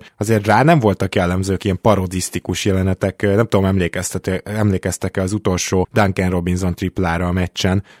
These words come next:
amikor Butler bajban volt, és akkor, ö, mellette Duncan Robinson, már nem emlékszem kivel, helyet cserélt a,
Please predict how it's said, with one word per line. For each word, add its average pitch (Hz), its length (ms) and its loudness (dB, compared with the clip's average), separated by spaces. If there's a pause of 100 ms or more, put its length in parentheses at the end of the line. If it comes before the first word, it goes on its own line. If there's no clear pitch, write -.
(120)
amikor 104 380 2
Butler 110 380 4
bajban 101 460 4
volt, 107 340 4 (280)
és 104 220 0
akkor, 113 400 4
ö, 113 140 4
mellette 117 680 2
Duncan 104 340 2
Robinson, 101 440 2
már 101 100 2
nem 110 120 4
emlékszem 90 400 0
kivel, 90 300 0
helyet 95 300 2
cserélt 85 460 0
a, 87 280 0